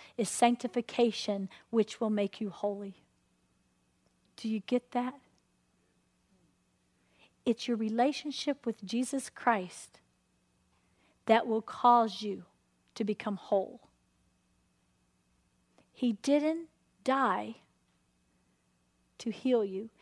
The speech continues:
He didn't die. He didn't go to the cross to get rid of sin. He didn't go the, he didn't go to the cross because of Satan's authority and what Satan had done. He went to the cross so that he could have a relationship with you.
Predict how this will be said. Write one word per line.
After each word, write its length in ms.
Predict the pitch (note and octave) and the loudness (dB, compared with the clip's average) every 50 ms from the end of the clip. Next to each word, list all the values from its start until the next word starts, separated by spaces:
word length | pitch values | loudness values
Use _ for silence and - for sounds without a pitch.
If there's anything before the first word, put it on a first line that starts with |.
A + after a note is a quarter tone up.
| - _ | -20 _
He 140 | - - A#3+ | -4 -2 -2
didn't 420 | G3+ B3 C4+ C#4 D4+ D4+ C#4+ B3 | 2 2 2 2 2 0 0 2
die. 480 | - C4+ C4 B3 A3 G3+ G3 G3+ G#3 G3+ | 4 4 4 4 4 2 0 -2 -6 -6
He 120 | - - B3 | -4 -2 0
didn't 160 | C4+ D4 D4 | 0 2 2
go 80 | D#4+ | 0
to 40 | D#4 | 0
the 80 | C#4 D4 | -2 -4
cross 600 | - - - C4 A3+ G#3 G3 G3+ F#3+ - - - - _ _ _ _ _ _ _ _ _ _ _ - | -4 2 4 4 4 4 2 -2 -6 -12 -16 -20 -20 _ _ _ _ _ _ _ _ _ _ _ -4
to 80 | - | 0
get 160 | G#3+ A3+ B3 | 2 2 2
rid 120 | B3+ A#3 A#3 | 2 2 -2
of 80 | B3 | -2
sin. 440 | - - - A#3 F#3+ F3+ F#3+ G#3 G#3 - _ _ _ _ _ _ _ | -4 -4 -2 -2 -2 -2 -4 -8 -10 -12 _ _ _ _ _ _ _
He 120 | - - | -2 0
didn't 240 | A#3 C#4 D#4 D#4 D4 | 0 2 0 0 2
go 180 | C4 D4+ D4+ D4 | 4 4 4 4
the, 260 | C#4+ C#4 C4+ C4+ - | 2 0 -2 -4 -2
he 120 | B3+ D#4+ | 0 4
didn't 240 | C4+ F4+ G4 F#4+ F#4 | 6 6 4 6 6
go 120 | F#4 F#4 | 4 4
to 40 | F4+ | 6
the 80 | D4+ D4+ | 4 2
cross 720 | - - - - D4+ C4 A#3 A3+ G#3+ - - - - - _ _ _ _ _ _ _ _ _ _ _ _ _ _ _ _ _ _ _ _ _ | -4 2 8 10 10 10 10 6 4 0 -6 -12 -14 -18 _ _ _ _ _ _ _ _ _ _ _ _ _ _ _ _ _ _ _ _ _
because 420 | - C4 - - C4+ C#4 C4 - | -8 -8 -2 4 4 4 4 4
of 80 | C4+ A3+ | 2 -2
Satan's 320 | - - B3+ B3+ A#3 A3 | 0 0 0 0 -2 -4
authority 580 | A3 G#3+ - - A3+ G#3+ G#3+ G#3 G3 - - A3 | -6 -4 -2 0 2 2 2 0 -2 -4 -4 -6
and 80 | G3+ G3 | -4 -6
what 120 | G#3+ G#3 | -6 -6
Satan 240 | - - G#3+ G#3+ A3 | -6 -4 -4 -4 -4
had 140 | F#3+ G3 G3 | -6 -8 -6
done. 320 | F#3+ G3 F#3 G3+ G#3 F#3+ - _ _ _ _ _ _ _ _ | -4 -4 -4 -6 -8 -12 -16 _ _ _ _ _ _ _ _
He 140 | - B3 A3+ | -2 0 0
went 280 | A3 A#3+ D4+ F4 E4+ - | 2 2 2 0 0 -4
to 120 | - D4+ | -8 -4
the 120 | B3+ B3+ | -4 -4
cross 720 | - - - - C4+ B3 A3+ G3+ G3 F3+ - - - - - _ _ _ _ _ _ _ _ _ - - _ | -4 -2 4 6 6 6 6 4 0 -4 -8 -12 -16 -18 -20 _ _ _ _ _ _ _ _ _ -20 -20 _
so 160 | - - B3+ A#3+ | -4 0 2 2
that 180 | A3+ A#3+ A#3+ | 4 2 2
he 220 | A3+ - - D4+ C#4+ | 0 0 0 0 2
could 160 | - C#4 A#3+ | 2 0 0
have 160 | G#3+ A#3+ A3 | 0 0 0
a 80 | A3+ A3 | 0 0
relationship 840 | G#3+ G#3+ G#3 G#3 A#3 B3 C4 - - - A3 - - - G#3 - - | -2 -2 0 4 4 4 4 2 0 -6 -8 -6 -6 -6 -8 -6 -6
with 180 | G3+ F#3 - - | -8 -8 -8 -6
you. 320 | G3+ G3+ G3 F#3+ G3 F3+ | -4 -4 -4 -4 -6 -10